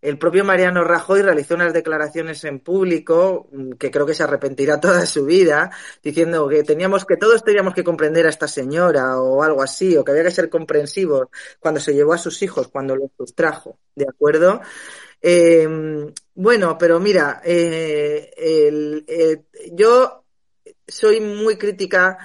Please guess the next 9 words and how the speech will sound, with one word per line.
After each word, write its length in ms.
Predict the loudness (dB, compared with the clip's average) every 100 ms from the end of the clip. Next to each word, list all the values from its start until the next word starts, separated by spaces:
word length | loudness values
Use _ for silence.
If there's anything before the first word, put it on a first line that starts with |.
| -20 -20 _ _
con 360 | -2 0 -2 -4
la 340 | -2 2 2
nula, 880 | 0 -4 -2 2 2 2 0 -2 -8
nula, 560 | -12 -6 -2 0 2 0
nula, 500 | -2 -6 -4 -2 -4
nula, 420 | -4 -8 -6 -6
nula, 400 | -6 -8 -6 -4
nula, 460 | -6 -6 -4 -4 -6 -14 -20 _ -20 -20 _
eh, 880 | -2 2 2 2 0 -8 -6 -8